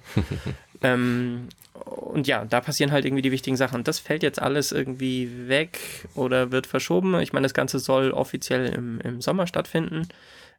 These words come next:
Speaker 2: Ähm, das ist natürlich die Frage, inwiefern man das halten kann. Also keine Ahnung, wie es im Sommer dann ausschaut. Normalerweise haben so grippeartige Viren im Sommer so ihre Flaute. Die können danach immer mal wieder kommen, aber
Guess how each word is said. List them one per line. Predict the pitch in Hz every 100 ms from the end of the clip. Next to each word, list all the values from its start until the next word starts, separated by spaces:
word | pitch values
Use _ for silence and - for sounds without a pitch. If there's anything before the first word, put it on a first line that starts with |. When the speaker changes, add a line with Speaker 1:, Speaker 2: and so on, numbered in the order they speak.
| -
Speaker 2:
Ähm, | 135 123 123 120
das | - 127
ist | 131
natürlich | 139 - 131
die | -
Frage, | - 123 123
inwiefern | 120 123 120 127
man | 123
das | 120 -
halten | 151 - 160
kann. | - 151 147
Also | - 123 123 120
keine | - 123 123
Ahnung, | 123
wie |
es | 120
im | 131
Sommer | 123 123
dann | 120 123
ausschaut. | 139 160 143 139
Normalerweise | 120 120 123 120
haben | 120
so | 123 123 113 - -
grippeartige | - 135 - 127 131 127 120
Viren | 127 131
im | 123
Sommer | 131 127 127
so | 135
ihre | 127 117
Flaute. | - 131 156 156 151
Die | 135
können | - 123
danach | 120 123 135
immer | 127
mal | 123 123
wieder | 123 123
kommen, | 120 127 123 127
aber | 120 117